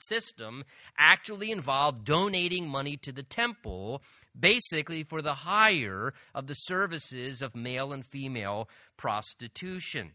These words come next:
Now, it is in this sexually perverse cultural climate where the church of Corinth is. So it's right in the midst of this. You have a church and God's people right in that culture they're living in. And unfortunately, the present culture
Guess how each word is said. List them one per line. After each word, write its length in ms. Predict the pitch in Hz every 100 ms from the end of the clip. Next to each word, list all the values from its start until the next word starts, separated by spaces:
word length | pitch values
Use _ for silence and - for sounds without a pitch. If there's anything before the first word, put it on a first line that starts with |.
| _ _ _ _
Now, 180 | 151 165 -
it 160 | 214
is 140 | 233 185
in 160 | 196
this 160 | 170 247 -
sexually 420 | 226 220 220 202
perverse 520 | 185 190 151 180 170
cultural 640 | - 202 190 196 - 160 147
climate 580 | - 196 220 165 151 -
where 200 | 156 170
the 120 | 165
church 760 | 190 - 262 240 143 170 - - _ _ -
of 140 | 175
Corinth 460 | - 240 233 143 -
is. 440 | 85 - - - - _ _ -
So 160 | 220 190
it's 120 | 156
right 340 | 151 196 254
in 80 | 220
the 60 | 233
midst 380 | 196 247 -
of 160 | 214 139
this. 280 | 139 180 -
You 120 | 175
have 340 | 156 165 240
a 100 | 233
church 460 | 185 - 156 208 -
and 180 | 170 135
God's 360 | 151 156 151
people 500 | - 240 254 180 151
right 260 | 139 160 -
in 180 | 175 156
that 220 | 143 -
culture 500 | - 240 269 - 156
they're 180 | 151 151
living 480 | 160 262 240 202 139
in. 400 | 107 98 165 165 _ _ _ _ -
And 80 | 160
unfortunately, 720 | 170 170 247 311 202 160 175
the 120 | 170
present 440 | - 165 151 170
culture 600 | - 240 277 - 131 131